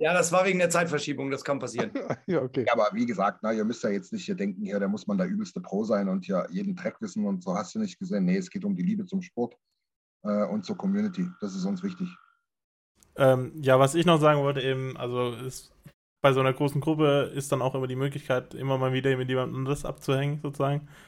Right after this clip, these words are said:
Speaker 4: Also so hab ich das gemacht. Ich hab wirklich mal mit, ich hab mal mit jedem gesprochen in der Reise. Muss man natürlich auch nicht machen, wenn man es nicht will.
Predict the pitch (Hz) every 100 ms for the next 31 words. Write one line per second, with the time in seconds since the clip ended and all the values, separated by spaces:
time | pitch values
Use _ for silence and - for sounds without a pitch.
0 | _ 131 127 131 135 139 139 135 135 135
1 | 131 127 131 127 131 123 123 123 - _
2 | _ _ _ _ _ - 127 - - -
3 | 139 135 143 139 135 165 170 156 156 160
4 | - 160 151 147 156 139 156 190 165 156
5 | 156 156 170 170 151 143 135 131 127 135
6 | 175